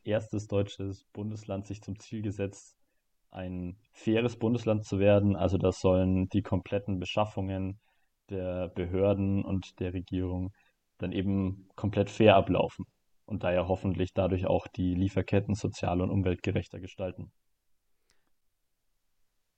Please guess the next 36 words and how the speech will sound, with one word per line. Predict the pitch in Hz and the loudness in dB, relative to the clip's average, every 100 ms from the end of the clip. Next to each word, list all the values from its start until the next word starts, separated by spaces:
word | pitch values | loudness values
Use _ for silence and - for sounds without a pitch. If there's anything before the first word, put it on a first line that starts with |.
| _ _ | _ _
Ja, | 107 101 | 4 6
auch | 98 | 4
das | - 117 147 - | 6 6 6 0
einfach | 107 104 107 101 | 2 6 4 4
ein | 101 95 92 95 - _ | 2 2 2 0 -4 _
sehr, | - - 107 113 | -12 2 4 6
sehr | 107 95 | 6 6
weites | 92 127 147 - | 6 4 2 -4
S | 127 | -4
D | - 120 | 0 0
G. | 107 113 143 170 _ _ _ _ _ - | 4 6 6 4 _ _ _ _ _ -14
Und | 101 98 95 95 90 - - | -10 -8 -6 -6 -10 -10 0
da | 101 | 0
zeigt | - 104 110 | 2 -2 -2
sich | 117 - | -4 0
einfach, | 107 107 104 - | 0 2 0 2
wie | 104 131 | 2 4
viel | - 143 127 | 8 10 10
die | 107 | 6
S | - 104 | 4 4
D | 104 | 2
Gs | 95 104 101 | 6 4 6
abdecken | 240 - 110 104 101 98 | 0 2 2 4 4 2
müssen. | 107 - 107 110 113 - - _ _ _ | 2 0 -2 -2 -4 -10 -14 _ _ _
Und | - | -14
das | 95 98 | -14 -8
ist | 95 | -4
ja | |
auch | 101 - | -4 -4
komplett | 101 104 107 | -2 -2 2
logisch, | 104 107 - | 2 2 0
wenn | 98 | 0
wir | |
uns | 98 - | 0 0
überlegen, | 98 95 101 101 | 0 4 4 4
dass | 98 92 - | 4 0 -2